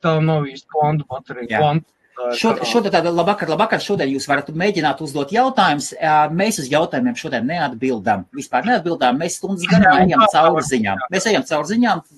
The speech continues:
Speaker 2: Uz jautājumiem mēs atbildam vai nu rīta, pusdienas laiviņās, vai arī pirmdienas vakaros. Jā, Kaspar?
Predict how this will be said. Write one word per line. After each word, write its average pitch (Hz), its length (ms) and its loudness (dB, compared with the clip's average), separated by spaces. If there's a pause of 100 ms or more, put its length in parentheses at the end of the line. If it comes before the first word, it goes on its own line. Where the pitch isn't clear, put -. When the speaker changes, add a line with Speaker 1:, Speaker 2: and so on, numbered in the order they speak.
(160)
Speaker 2:
Uz 165 280 -4
jautājumiem 147 560 0
mēs 127 140 -6
atbildam 107 360 -6
vai 104 200 -2
nu 107 100 -8
rīta, 202 320 -6
pusdienas 160 480 -10
laiviņās, 120 480 -4
vai 117 160 -6
arī 113 80 -12
pirmdienas 98 400 -14
vakaros. - 380 -20 (340)
Jā, 131 160 -2
Kaspar? - 300 -6